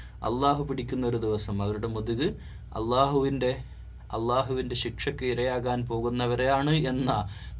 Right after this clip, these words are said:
പുച്ഛം മാത്രമേ നമുക്ക് അവരോടുള്ളൂ. അവർ കളവാക്കുകയാണ്, അവർക്ക്, അവർ കുറ്റവാളികളാണ്, കാദിബത്താണ്, ഖാത്തിഅത്താണ്, തിന്മ ചെയ്യുന്നവരാണ്, അവർ സന്മാർഗത്തിലല്ല.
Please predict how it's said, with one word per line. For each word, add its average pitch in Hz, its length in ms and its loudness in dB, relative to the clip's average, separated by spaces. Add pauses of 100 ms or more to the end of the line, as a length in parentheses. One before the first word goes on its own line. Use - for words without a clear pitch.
പുച്ഛം 117 540 -4
മാത്രമേ 110 500 -4
നമുക്ക് 101 320 -2
അവരോടുള്ളൂ. 107 640 0 (560)
അവർ 101 280 -2
കളവാക്കുകയാണ്, 110 920 0 (440)
അവർക്ക്, 101 680 -2 (200)
അവർ 95 220 -4
കുറ്റവാളികളാണ്, 117 1120 -2 (340)
കാദിബത്താണ്, 120 800 -4
ഖാത്തിഅത്താണ്, 110 1000 -4 (280)
തിന്മ 113 240 -2
ചെയ്യുന്നവരാണ്, 104 840 -2 (320)
അവർ 98 280 -2
സന്മാർഗത്തിലല്ല. 104 1200 -2